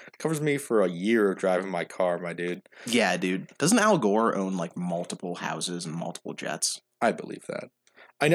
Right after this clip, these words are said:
Speaker 1: I know the whole thing with Bernie Sanders owning three houses was kind of bullshit.
Speaker 2: Look, when,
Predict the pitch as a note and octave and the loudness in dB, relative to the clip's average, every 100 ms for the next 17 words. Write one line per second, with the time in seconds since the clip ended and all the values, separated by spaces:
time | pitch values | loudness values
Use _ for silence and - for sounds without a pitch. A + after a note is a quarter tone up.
0 | D#3+ F3+ E3+ A#2+ C3+ A2+ A#2 G#2 - G#2 | 6 8 8 6 4 2 0 0 0 0
1 | G#2 - G#2 G#2 G2 G2 - G2 F#2 E2+ | 0 0 0 0 -2 -4 -4 -4 -4 -4
2 | G2+ G2+ F#2+ G2+ A#2 A2 - - - _ | 0 2 2 2 0 -2 -4 -16 -20 _
3 | - G#2 - G#2 G#2 G2 F2+ - - F2+ | -6 -4 -2 0 2 2 -2 -6 -4 -2
4 | - A#2 A2+ - _ _ - A#2 G#2 B2 | 0 2 0 -2 _ _ -4 -2 0 2
5 | C3 C3+ C3 A2+ | 2 2 0 -4